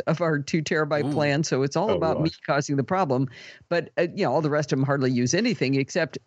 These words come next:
Speaker 1: added together. We're now just touching two terabytes. And as an individual, I cannot increase it from two terabytes. I
Speaker 3: Oh,
Speaker 1: have
Speaker 3: yeah.
Speaker 1: to go to Apple One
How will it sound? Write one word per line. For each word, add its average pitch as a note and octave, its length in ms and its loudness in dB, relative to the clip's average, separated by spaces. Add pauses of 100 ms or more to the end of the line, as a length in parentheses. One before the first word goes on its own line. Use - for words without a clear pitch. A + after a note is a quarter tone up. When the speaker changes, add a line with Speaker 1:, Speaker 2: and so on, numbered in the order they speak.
(260)
Speaker 1:
added E3+ 300 0
together. F3+ 360 0
We're C#3+ 140 0
now D3 220 2
just E3+ 320 0
touching E3 340 0
two E3 160 0
terabytes. F3 600 0 (280)
And E3+ 100 2
as D#3+ 160 2
an E3 120 2
individual, D3+ 840 2 (100)
I C3 120 2
cannot C3 340 0
increase B2+ 540 0
it - 100 -4
from C#3 160 0
two D3 160 0
terabytes. - 640 -2 (580)
I D#3+ 140 0
Speaker 3:
Oh, C3 140 0
Speaker 1:
have F3 160 2
Speaker 3:
yeah. B2 100 0
Speaker 1:
to C3+ 80 2
go D#3+ 140 -2
to D3 160 -4
Apple D3+ 320 -2
One C3 420 0